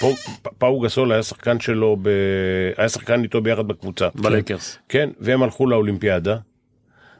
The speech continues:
Speaker 1: והוא אמר, "חבר'ה, הכדור הראשון הוא חוטף ממני."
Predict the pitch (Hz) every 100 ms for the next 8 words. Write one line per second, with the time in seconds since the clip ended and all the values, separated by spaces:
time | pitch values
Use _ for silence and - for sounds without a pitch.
0 | - 85 92 107 104 107 104 101 101 -
1 | _ _ _ _ _ _ _ 110 113 131
2 | 123 120 123 139 113 82 _ _ _ _
3 | _ _ _ - 113 120 165 160 127 110
4 | 151 175 151 _ _ _ _ _ 113 117
5 | 117 113 110 98 90